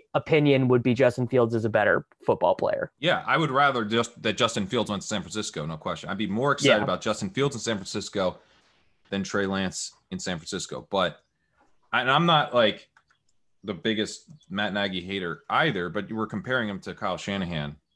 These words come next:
Speaker 2: and what he's gonna do for quarterback and the
Speaker 1: Who is,
Speaker 2: stability
Speaker 1: who's
Speaker 2: for him.
Speaker 1: just so fantasy friendly at the end
Speaker 2: So
Speaker 1: of the day.
Speaker 2: fantasy friendly. Yeah.
Speaker 1: Yeah.
Speaker 2: And the weapons are, uh, just way better in San Francisco. And you wanna talk about stability there? I mean, Allen Robinson's playing on the franchise tag,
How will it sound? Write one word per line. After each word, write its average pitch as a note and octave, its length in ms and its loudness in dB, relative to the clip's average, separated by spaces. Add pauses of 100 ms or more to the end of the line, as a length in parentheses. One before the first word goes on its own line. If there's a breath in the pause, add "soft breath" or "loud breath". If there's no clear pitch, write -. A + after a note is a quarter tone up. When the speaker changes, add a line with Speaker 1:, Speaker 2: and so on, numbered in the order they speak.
(160)
Speaker 2:
and F2 160 -12
what E2+ 140 -8
he's F2+ 140 -14
gonna F2 160 -12
do E2 140 -12
for D#2+ 120 -14
quarterback E2+ 520 -8
and G#2 140 -6
the G2 80 2
Speaker 1:
Who C4+ 100 10
is, G#3+ 120 4
Speaker 2:
stability D3 280 2
Speaker 1:
who's G3+ 80 2
Speaker 2:
for - 80 -10
him. - 20 2
Speaker 1:
just C#4 260 4
so G3+ 200 8
fantasy C3+ 440 2
friendly A2+ 600 2
at D3 160 4
the B2 120 6
end G#2+ 100 4
Speaker 2:
So A#2+ 40 0
Speaker 1:
of A2 60 -2
the F2+ 120 -4
day. - 60 2
Speaker 2:
fantasy - 220 2
friendly. - 240 -16 (340)
Yeah. G2+ 220 -8
Speaker 1:
Yeah. - 140 -6 (100)
Speaker 2:
And F#3 120 2
the F#3 80 2
weapons E3 380 0
are, G#2+ 320 0
uh, A#2+ 80 -2 (260)
just - 340 -2 (1080)
way A2+ 380 4
better D2+ 340 -4 (540 soft breath)
in A#2 100 0
San C3 160 2
Francisco. A#2+ 380 2
And A#2+ 80 4
you C3 60 4
wanna C3 100 4
talk C3+ 220 2
about A#2+ 200 2
stability A#2 420 2
there? C#3+ 300 4
I A#2 40 4
mean, B2+ 320 0
Allen C#3 200 4
Robinson's D3+ 400 2
playing C3+ 220 -2
on C3+ 80 0
the B2 60 -4
franchise D3 520 0
tag, - 340 -10